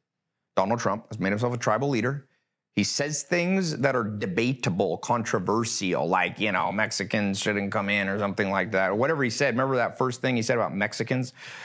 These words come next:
He said about, I forget what he said, but it was super controversial. Con-, Kardashians, very debatable slash controversial. Did they really make their money? Are they, people are arguing, but they're spreading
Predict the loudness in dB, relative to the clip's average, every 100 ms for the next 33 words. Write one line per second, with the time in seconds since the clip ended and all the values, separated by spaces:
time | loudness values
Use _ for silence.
0 | -16 -4 0 0 2 2 2 0 -4 -4
1 | -4 -6 -10 -12 -2 -2 2 0 2 0
2 | 0 -2 0 0 2 2 0 -2 0 0
3 | 2 0 0 0 0 0 0 -2 0 -2
4 | -4 -2 0 0 -6 _ _ -2 0 2
5 | 4 4 2 0 0 0 -2 -6 -4 2
6 | 2 2 -2 -8 -20 _ _ _ -2 0
7 | 2 2 2 0 0 -2 0 -2 0 0
8 | -2 -2 -2 0 -2 0 2 2 2 0
9 | 0 0 0 0 0 2 2 0 0 0
10 | 2 2 0 0 0 0 0 2 2 2
11 | 0 0 -2 -2 0 2 2 0 -4